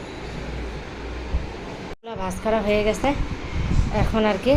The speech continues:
যার যার কাপড় ডয়ারে, আর এই ডয়ারটার ভিতরে রেখে আসি। এই ডয়ারটা খোলো। ডয়ারটা আমার, তোমাদের স্কুল বন্ধ দিলে পরে আবার ডয়ারগুলো একদিন স-, সময় করে গুছাইতে হবে। আরও আছে নাকি আমার? দেখো তো,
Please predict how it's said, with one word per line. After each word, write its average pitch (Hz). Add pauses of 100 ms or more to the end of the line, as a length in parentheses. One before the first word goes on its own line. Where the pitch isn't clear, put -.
(120)
যার 202
যার 208
কাপড় 226
ডয়ারে, 185
আর 175
এই 208 (680)
ডয়ারটার 202
ভিতরে 190
রেখে 190 (100)
আসি। - (1200)
এই 240 (160)
ডয়ারটা 226
খোলো। 202 (1400)
ডয়ারটা 247
আমার, 262 (100)
তোমাদের 262 (120)
স্কুল 269
বন্ধ 247 (120)
দিলে 285 (120)
পরে 240
আবার 240
ডয়ারগুলো 233
একদিন 233
স-, 233 (320)
সময় 240
করে 247
গুছাইতে 208
হবে। 175 (760)
আরও 269
আছে 277
নাকি 254
আমার? 220
দেখো 233
তো, 262